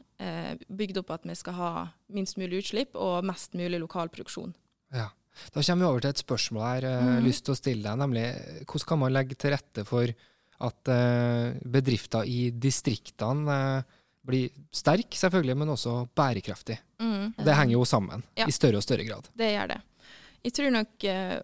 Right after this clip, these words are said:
Speaker 1: mange av de bedriftene på distriktet er mer bærekraftige enn de tror.
Speaker 2: Mm.
Speaker 1: Eh, fordi det konseptet med bærekraft og miljø ser jeg, det har ikke kommet fram helt, da.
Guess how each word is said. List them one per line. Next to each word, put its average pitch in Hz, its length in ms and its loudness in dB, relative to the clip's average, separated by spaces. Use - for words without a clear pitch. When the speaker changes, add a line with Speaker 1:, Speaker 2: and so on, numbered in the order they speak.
Speaker 1:
mange 226 320 2
av 196 100 0
de 208 140 2
bedriftene 190 420 -6
på - 160 -8
distriktet - 680 -8
er 202 120 0
mer 185 260 -2
bærekraftige 175 680 -8
enn 156 80 -8
de 180 80 -2
tror. 240 240 2
Speaker 2:
Mm. 131 160 2
Speaker 1:
Eh, 185 760 -4
fordi 196 800 -2
det 226 180 0
konseptet - 600 -4
med 180 140 -2
bærekraft 190 580 -2
og 185 60 -2
miljø 180 360 2
ser 190 300 2
jeg, 175 160 -2
det 202 100 -4
har 202 80 -4
ikke - 200 -6
kommet 190 360 -4
fram 165 240 -6
helt, 143 340 -10
da. 156 80 -2